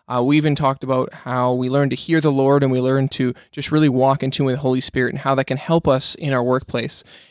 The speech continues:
And I think that was a really good, uh, a really good point to take away.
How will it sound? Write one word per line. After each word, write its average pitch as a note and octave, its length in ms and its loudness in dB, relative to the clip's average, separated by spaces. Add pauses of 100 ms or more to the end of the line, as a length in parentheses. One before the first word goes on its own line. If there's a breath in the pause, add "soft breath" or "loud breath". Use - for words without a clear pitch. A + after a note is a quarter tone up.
And C#3+ 180 0
I D3 60 4
think F#3+ 160 0
that F#3+ 80 2
was E3 100 2
a D3+ 80 2
really D3 240 2
good, C#3 460 2 (260 soft breath)
uh, B2 300 -8 (120)
a B2+ 100 -4
really A3 180 0
good G3+ 160 0
point D#3+ 220 0
to C#3+ 60 -2
take D3 240 -2
away. C3 440 0